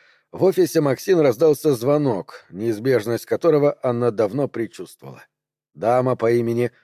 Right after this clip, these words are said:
Тэмми Лоупер, возглавлявшая Международное общество поклонников Тодда Пикета, несмотря на столь громкое название, его правление размещалось в доме Лоуперов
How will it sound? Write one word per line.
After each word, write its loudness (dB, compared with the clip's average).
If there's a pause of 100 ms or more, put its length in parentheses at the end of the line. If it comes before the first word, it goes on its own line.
(260)
Тэмми 0
Лоупер, 2 (380)
возглавлявшая 2
Международное 2
общество -2
поклонников 0
Тодда -2
Пикета, -8 (320)
несмотря -2
на 0
столь 0
громкое 0
название, 0 (260)
его 0
правление 0
размещалось 0
в -16
доме 0
Лоуперов 0